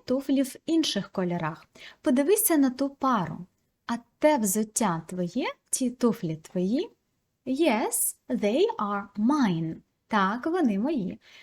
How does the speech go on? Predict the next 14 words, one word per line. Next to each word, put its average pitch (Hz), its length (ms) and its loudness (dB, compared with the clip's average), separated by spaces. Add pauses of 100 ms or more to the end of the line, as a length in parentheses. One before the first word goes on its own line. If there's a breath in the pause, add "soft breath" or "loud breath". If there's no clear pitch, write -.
Do 214 160 0
you 311 360 2
think 381 300 0
they 285 320 2
would 190 480 -4
go 196 400 0
with 180 240 -2
my 180 220 -4 (120)
outfit? - 840 -6 (640)
А 233 120 -2
ти 247 120 -2
думаєш, 262 460 0
вони 240 300 -2 (120)
підійдуть 415 600 -2